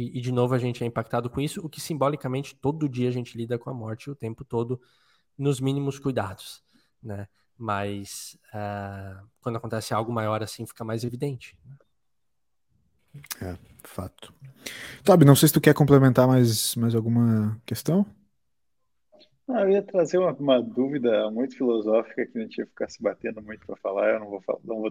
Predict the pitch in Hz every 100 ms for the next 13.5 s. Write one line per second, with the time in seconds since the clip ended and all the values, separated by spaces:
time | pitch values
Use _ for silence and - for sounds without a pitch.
0 | - 131 127 107 101 120 123 131 190 349
1 | 151 113 127 127 151 180 170 120 120 160
2 | 175 160 156 - - 156 123 - - _
3 | - 120 143 185 160 180 180 175 175 160
4 | 156 160 165 156 147 156 156 113 104 95
5 | - - _ _ _ 98 107 113 127 107
6 | 104 127 170 233 277 120 107 139 160 117
7 | 107 101 104 104 101 104 104 107 131 131
8 | 151 151 151 143 127 131 135 - 139 131
9 | 123 120 123 113 123 110 101 98 95 113
10 | 104 104 - _ _ _ _ - 113 139
11 | 139 160 170 185 170 151 160 185 156 139
12 | 123 123 - 120 135 151 120 101 98 110
13 | 127 135 160 160 131